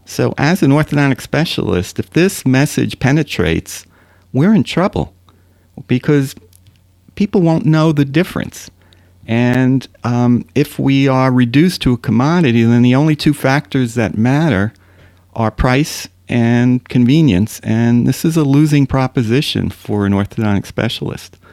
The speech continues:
People need to know there is a difference between a doctor-supervised treatment and unsupervised, totally unsupervised, do-it-yourself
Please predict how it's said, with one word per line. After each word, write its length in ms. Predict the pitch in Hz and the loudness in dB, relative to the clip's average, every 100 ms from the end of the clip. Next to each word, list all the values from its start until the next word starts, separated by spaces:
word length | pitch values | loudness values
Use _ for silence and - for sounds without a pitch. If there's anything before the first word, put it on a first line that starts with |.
| - _ _ _ _ _ - | -20 _ _ _ _ _ -12
People 240 | 185 185 | -4 0
need 160 | 196 180 | 0 2
to 60 | |
know 220 | 131 143 165 | 2 2 2
there 240 | 143 143 | 2 2
is 100 | 139 | 0
a 80 | 131 | -2
difference 640 | - 135 175 - 123 110 | -2 -2 -2 0 0 0
between 920 | - 113 - - 117 120 123 120 120 113 | -2 -6 -6 -4 0 2 4 4 2 0
a 100 | - | -4
doctor-supervised 1000 | - 113 131 - - 139 135 131 131 - | -4 -4 -2 -4 -4 -4 -2 -2 -2 -4
treatment 480 | - 131 127 143 139 | -4 -2 0 2 2
and 140 | 127 | 2
unsupervised, 1120 | 123 131 143 - 143 143 127 127 123 123 131 | 2 2 0 -2 -4 -4 -2 0 0 0 -4
totally 380 | - - 226 127 | -4 -2 2 2
unsupervised, 760 | 92 92 110 - 92 101 101 - | 2 0 -2 -4 -2 -2 -4 -2
do-it-yourself 800 | 127 117 113 - 113 104 - | -2 -2 -4 -2 -2 -2 -4